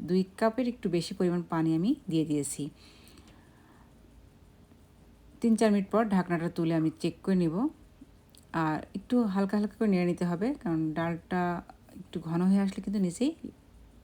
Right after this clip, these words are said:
লেগে যেতে পারে। এই পর্যায়ে আমি কিছুটা কাঁচামরিচ দিয়ে দিচ্ছি, দিয়ে আবারও ঢাকনাটা ঢেকে মিডিয়াম হিটে আরও তিন চার মিনিট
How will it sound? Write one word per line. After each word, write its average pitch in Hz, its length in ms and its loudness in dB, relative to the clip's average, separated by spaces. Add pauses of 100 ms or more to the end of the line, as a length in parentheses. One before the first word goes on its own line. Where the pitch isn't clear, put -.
(120)
লেগে 175 220 4
যেতে 151 240 -4
পারে। 143 180 -4 (2250)
এই 214 220 6
পর্যায়ে 226 380 6
আমি 196 120 6 (140)
কিছুটা 185 300 0 (240)
কাঁচামরিচ 196 500 4
দিয়ে 202 140 6
দিচ্ছি, 202 240 -4 (140)
দিয়ে 190 140 4 (100)
আবারও 175 280 2
ঢাকনাটা 190 300 0
ঢেকে 196 180 2 (120)
মিডিয়াম 180 360 2
হিটে 220 200 0 (220)
আরও 165 160 0 (260)
তিন 170 160 -2
চার 170 160 -2
মিনিট 160 120 -2